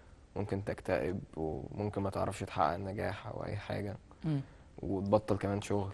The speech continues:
Speaker 1: لكن لا.
Speaker 2: تبطل حياة
Speaker 1: آه.
Speaker 2: أصلا، يعني تبطل تعيش. مم.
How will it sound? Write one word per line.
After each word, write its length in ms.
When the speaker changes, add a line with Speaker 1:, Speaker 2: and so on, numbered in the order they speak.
Speaker 1:
لكن 240
لا. 200
Speaker 2:
تبطل 360
حياة 480
Speaker 1:
آه. 320
Speaker 2:
أصلا، 320
يعني 240
تبطل 400
تعيش. 580
مم. 160